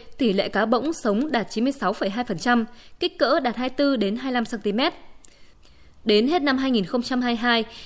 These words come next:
khi thu hoạch, cá có thể đạt kích cỡ trung bình hai ki-lô-gam một con, giá bán một trăm tám mươi nghìn đồng một kg,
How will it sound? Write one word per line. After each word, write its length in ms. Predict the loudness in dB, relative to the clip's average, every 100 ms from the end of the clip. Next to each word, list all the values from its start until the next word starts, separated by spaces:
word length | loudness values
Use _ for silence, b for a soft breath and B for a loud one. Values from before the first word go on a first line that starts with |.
| B
khi 200 | 2 4
thu 140 | 4
hoạch, 320 | 4 2 2
cá 140 | 0 0
có 140 | 0
thể 160 | -2 0
đạt 200 | 0 -2
kích 180 | -2 0
cỡ 160 | 0 0
trung 200 | 0 2
bình 220 | 2 2
hai 160 | -2 -4
ki-lô-gam 380 | 0 2 4 2
một 180 | 0 0
con, 240 | 2 4 2 B B B
giá 200 | 0 2
bán 240 | 4 2 2
một 100 | 0
trăm 200 | 0 -2
tám 140 | -2 0
mươi 100 | 0
nghìn 180 | 0
đồng 160 | 0 -2
một 140 | -2
kg, 260 | 0 2 2